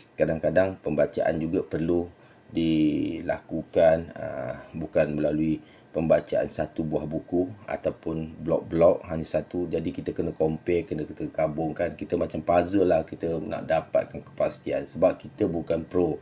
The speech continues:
Macam saya bukanlah seorang ahli yang pro. Hanya sekadar hobi dan juga berkongsi-kongsi cerita.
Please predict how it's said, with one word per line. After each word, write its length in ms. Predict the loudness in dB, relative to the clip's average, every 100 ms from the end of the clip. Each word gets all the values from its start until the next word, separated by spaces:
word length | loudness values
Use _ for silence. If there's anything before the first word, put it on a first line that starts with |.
| -12 -18 -8
Macam 160 | -6
saya 240 | -2 0 0
bukanlah 480 | -2 -2 -4 -6 -6
seorang 400 | 0 0 0 -4
ahli 240 | -4 -4
yang 80 | 0
pro. 400 | 6 6 6 0 -14 -20 -12 -6
Hanya 160 | -4
sekadar 480 | -6 -2 0 2 0
hobi 480 | 0 -2 2 4 4
dan 160 | 2 0
juga 320 | -2 -2 -4
berkongsi-kongsi 720 | -6 -12 -10 -8 -6 -8 -8
cerita. 560 | -4 -4 -2 -4 -4